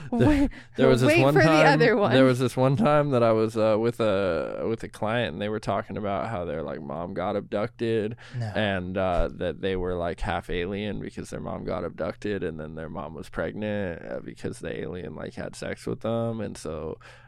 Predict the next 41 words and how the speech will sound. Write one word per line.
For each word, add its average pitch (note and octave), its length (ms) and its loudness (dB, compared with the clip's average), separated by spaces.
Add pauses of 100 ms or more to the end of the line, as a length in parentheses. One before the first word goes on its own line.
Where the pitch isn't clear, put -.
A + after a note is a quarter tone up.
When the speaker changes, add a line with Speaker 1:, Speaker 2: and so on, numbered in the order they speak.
(140)
Speaker 1:
uh, - 100 -10
they F2+ 200 -2
were D#2+ 120 0
half F#2 280 -4
alien. B2+ 840 -2 (1080)
Speaker 3:
Did C3 120 -8
you C3 60 -2
believe A#2+ 300 -6
him? F#3 200 -4 (1600)
Speaker 1:
No. D3 1000 -8 (260)
Speaker 3:
Oh. A#2+ 200 -14 (100)
Speaker 1:
But C3 240 2
what D3+ 280 -4
a E3+ 60 2
wild B2+ 720 -6
story. - 720 -12 (180)
I D#3 100 2
was D#3 180 2
so C3 320 4
into B2+ 440 2
it. F2 100 -2
I F#2+ 100 4
was A#2 340 6
<laughs> - 0 -
like, C3 220 4
"You're C3 180 2
Speaker 2:
Were C#4+ 180 4
you C#4 160 2
a E4+ 40 6
Speaker 1:
wonderful." C#4+ 220 4
Speaker 2:
little A#3 280 4
worried F#3+ 280 -2
that F3 100 -6
you F3+ 140 -6
might F#3 160 -2
end F3+ 180 -4
up F3+ 160 -4
in G3+ 120 -6
your E3+ 120 -6
client's - 480 -8
trunk? - 480 -8